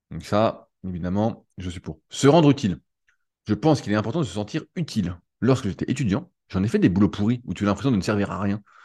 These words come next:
Grande distribution, usine, grande enseigne de magasins. Tu serres les dents parce que tu as besoin d'argent, mais tu n'as pas l'impression d'avoir un impact positif sur le monde. Pour rebondir sur le cas de Nico, on fait quand même un boulot où on se sent utile et où on peut constater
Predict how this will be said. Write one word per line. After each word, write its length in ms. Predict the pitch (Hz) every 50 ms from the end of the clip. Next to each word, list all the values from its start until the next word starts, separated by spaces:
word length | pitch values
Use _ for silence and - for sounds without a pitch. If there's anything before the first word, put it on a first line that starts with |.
| - _ _
Grande 180 | - 113 110 110
distribution, 680 | 110 - - 160 170 - - - 117 120 123 117 - _ -
usine, 360 | 165 160 120 120 123 123 113
grande 220 | 101 107 131 135
enseigne 240 | 143 135 - 151 147
de 80 | 143 143
magasins. 400 | 147 143 147 131 113 120 127 - _ _ _ _ _ _ _ _
Tu 120 | - 104
serres 120 | - 165 147
les 80 | 127
dents 120 | 117 170 196
parce 120 | - -
que 60 | -
tu 80 | - 104
as 60 | 92
besoin 180 | 104 147 170 160
d'argent, 320 | 131 107 110 117 104 - _ _ _ _ _ _ _ -
mais 100 | 98 92
tu 80 | -
n'as 100 | 95 90
pas 120 | - - 160
l'impression 260 | 139 107 - - 156
d'avoir 200 | 139 98 92 92
un 40 | 92
impact 260 | 92 - 135 - -
positif 600 | - 101 87 - - - 165 170 - - - - _ _
sur 160 | - - 101
le 80 | 92 87
monde. 340 | 104 143 151 110 82 76 - _ _ _ _ _ _ _ _ _ _ _ _ _ _ _ _
Pour 100 | - 98
rebondir 240 | 98 110 123 147 143
sur 140 | - - 104
le 80 | 101 95
cas 160 | - 120 107
de 60 | 95
Nico, 420 | 90 135 139 - - - - - _ _ _ _ _ _ _ _ _ _
on 60 | - 107
fait 100 | 107 104
quand 80 | 135
même 80 | 139 135
un 80 | 113
boulot 240 | 98 101 123 139 165
où 60 | 160
on 100 | 120 101
se 100 | 87 98
sent 160 | 98 107 - -
utile 460 | - 180 165 - - 110 135 151 127 -
et 80 | - -
où 40 | 233
on 80 | 165
peut 100 | 98 98
constater 500 | - 101 92 104 - - 143 160 156 -